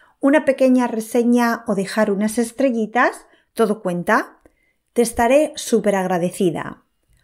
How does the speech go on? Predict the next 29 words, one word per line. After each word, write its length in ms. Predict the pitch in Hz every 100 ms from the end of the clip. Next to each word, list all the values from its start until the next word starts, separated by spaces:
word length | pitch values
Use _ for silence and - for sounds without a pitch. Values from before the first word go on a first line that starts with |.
| _ _ _ -
Además, 540 | 233 302 285 320 -
si 200 | - 247
te 100 | 220
gusta 320 | 214 254 - 277
mi 160 | 262
contenido 760 | 262 233 233 226 233 180 160 -
y 120 | 196
quieres 300 | - 233 262
seguir 360 | - 247 220 233
en 120 | 214
contacto, 840 | 208 190 185 233 - - 202 339 - _ _ _ -
puedes 360 | 285 339 339
unirte 380 | 302 285 277 285
a 60 | 240
mi 160 | 220
boletín 680 | 202 196 190 185 247 214 339 -
desde 320 | 196 220 208 226
el 80 |
enlace 520 | 214 214 240 247 285 285
que 120 | 247
voy 260 | 226 233
a 80 | 226
dejar 500 | 202 196 214 247 302 -
en 120 | 202
la 120 | 196
descripción 600 | 190 - 196 190 226 226
de 100 | 208
este 220 | 202 220
episodio 840 | 208 175 - 180 - - - -